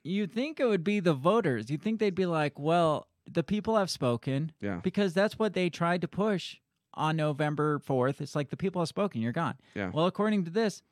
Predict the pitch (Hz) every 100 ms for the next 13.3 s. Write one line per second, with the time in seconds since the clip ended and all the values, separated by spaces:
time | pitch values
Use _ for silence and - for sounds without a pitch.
0 | _ 156 - 165 208 165 185 208 185 165
1 | 151 185 151 101 - 143 - - - _
2 | _ _ - 151 - - 143 135 156 170
3 | - - _ - 175 196 180 117 131 -
4 | _ 104 87 92 _ _ 175 180 - -
5 | 175 202 - 185 175 170 151 156 165 135
6 | 127 156 165 - 151 139 131 127 - 143
7 | 127 110 107 117 139 120 110 - 139 156
8 | 175 - 175 165 135 131 147 143 131 123
9 | 120 98 95 117 - - - 240 214 -
10 | 175 175 233 226 175 175 - 175 - 170
11 | - 135 120 104 98 110 - - 135 139
12 | 135 - - - - - 180 277 311 -
13 | 170 - 92